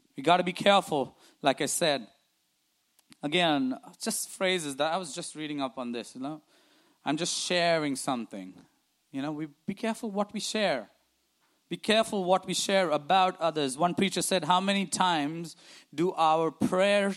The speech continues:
chains become gossip grapevines?" I'm like, "Wow, that's interesting." It's true, though. How many times, and this is s-, sad to say, but it's true.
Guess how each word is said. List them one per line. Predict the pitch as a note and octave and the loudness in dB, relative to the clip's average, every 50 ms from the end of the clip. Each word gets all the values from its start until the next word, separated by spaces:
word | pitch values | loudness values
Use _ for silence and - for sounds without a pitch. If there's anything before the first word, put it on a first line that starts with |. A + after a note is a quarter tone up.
| - - | -6 -8
chains | - - - F#3+ F3 D3 C3 A#2 A2+ A2+ A2+ A#2 - | -6 -4 -2 0 0 0 0 -2 -2 -4 -4 -6 -8
become | C3+ C#3 C3 - E3 D3 C3 A#2 | -8 -8 -6 -2 -2 -2 -2 0
gossip | B2 C3+ C#3 C#3+ C#3 - - C#3+ C3 B2 A2+ | 0 2 2 2 2 -2 -6 -8 -10 -12 -8
grapevines?" | - C3+ C#3+ C3+ - _ - G#2+ G#2+ G2+ F#2+ F#2 F#2 F#2 F#2 F#2 - _ _ _ _ _ _ _ _ _ _ _ _ _ _ _ _ _ _ _ _ _ _ _ _ _ _ _ - | -4 -2 -2 -2 -4 _ -10 -10 -10 -8 -10 -12 -14 -16 -16 -18 -20 _ _ _ _ _ _ _ _ _ _ _ _ _ _ _ _ _ _ _ _ _ _ _ _ _ _ _ -12
I'm | C3+ D3+ | -12 -10
like, | D3 A#2+ | -10 -10
"Wow, | B2 D3 D#3+ E3 C#3 C3+ | -10 -10 -10 -10 -12 -14
that's | C3+ - - | -14 -12 -12
interesting." | D3 C3+ - B2+ A#2+ - - - - - _ _ _ _ _ _ _ | -10 -8 -8 -10 -10 -10 -12 -16 -18 -20 _ _ _ _ _ _ _
It's | - - - | -10 -8 -2
true, | - A3 B3 B3+ | 2 4 4 6
though. | F#3 C#3 B2 G#2+ - - _ _ _ _ _ _ _ _ _ _ _ _ _ _ _ _ _ _ _ _ _ _ _ _ _ _ _ _ _ _ _ _ _ | 6 4 4 2 0 -6 _ _ _ _ _ _ _ _ _ _ _ _ _ _ _ _ _ _ _ _ _ _ _ _ _ _ _ _ _ _ _ _ _
How | - G3 G3+ | 2 4 4
many | G3+ G#3 G3+ G3 F#3+ | 4 4 2 2 2
times, | - - G#3+ G3+ F3+ D#3+ D3+ C#3+ C#3 | 2 2 4 4 4 2 2 0 0
and | C#3 C3+ C#3+ | -2 -2 -2
this | D#3+ E3+ - - | -2 -4 -4 -4
is | E3+ C#3 - - - - | -6 -6 -6 -6 -8 -10
s-, | - - - - - _ - | -10 -10 -10 -10 -10 _ -12
sad | - - - - - - F3 F3 F#3 F3+ - | -10 -8 -6 -4 -2 0 2 2 2 0 -4
to | D3 | -8
say, | - - - E3+ D#3+ E3 | -6 -4 -2 -2 0 -2
but | D#3 C#3+ C#3+ C#3 | -2 -4 -4 -6
it's | B2 - - - | -6 -6 -6 -8
true. | - - - F3 D3+ B2+ G#2 | -6 -4 0 0 2 0 0